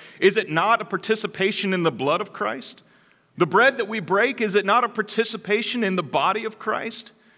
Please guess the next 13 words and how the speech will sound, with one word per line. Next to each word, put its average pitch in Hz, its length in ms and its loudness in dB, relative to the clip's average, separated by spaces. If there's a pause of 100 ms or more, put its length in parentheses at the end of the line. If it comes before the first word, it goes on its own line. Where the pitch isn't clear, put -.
(480)
Because 240 380 2
there 226 220 4
is 170 120 -2
one 214 360 0
bread, 175 500 0 (240)
and 147 200 -2
we 240 200 2
who 208 240 -2
are 165 120 4
many 180 340 -4
are 135 140 0
one 196 420 -2
body, 180 560 -4